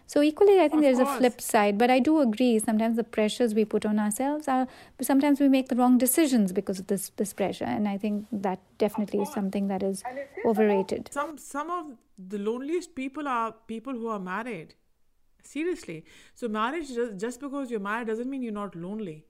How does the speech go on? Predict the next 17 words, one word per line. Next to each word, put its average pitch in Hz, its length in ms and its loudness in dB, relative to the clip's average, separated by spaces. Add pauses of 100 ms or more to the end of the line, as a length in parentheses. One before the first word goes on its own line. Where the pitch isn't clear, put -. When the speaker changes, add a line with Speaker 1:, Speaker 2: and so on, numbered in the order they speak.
(500)
Speaker 2:
and, 190 500 -8
uh, 180 300 -10
or 190 100 -6
you're 196 120 -6
not, 190 220 -10 (760)
uh, 156 680 -10
unhappy. 170 640 -8 (100)
And 180 240 -8
I 175 140 -6
think, 262 280 -12 (340)
I 220 160 -2
actually 254 400 -6
think 240 240 -10
children 196 300 -10
are, 180 220 -10
are, 160 300 -6 (800)
are 165 260 -6